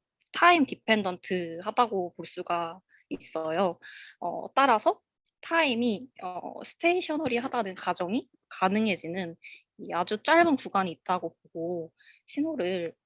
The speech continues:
어, 일반적으로 쪼개게 되는데요. 이러한 과정을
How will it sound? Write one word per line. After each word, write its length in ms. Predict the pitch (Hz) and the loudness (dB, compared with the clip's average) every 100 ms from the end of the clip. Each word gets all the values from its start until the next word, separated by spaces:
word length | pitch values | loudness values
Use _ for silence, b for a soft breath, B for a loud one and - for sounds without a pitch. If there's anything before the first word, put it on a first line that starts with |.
| - | -6
어, 140 | - | -2
일반적으로 800 | 175 196 233 233 202 180 175 170 | 2 6 6 6 0 0 -2 -2
쪼개게 420 | - 277 311 277 185 | -4 0 2 2 0
되는데요. 720 | - 170 160 156 170 180 165 _ b b _ | 0 -8 -6 -2 0 0 -2 _ b b _
이러한 680 | 185 202 214 214 220 202 190 | -2 2 2 4 4 4 0
과정을 580 | - 175 - 165 185 | -2 -4 -2 -4 -2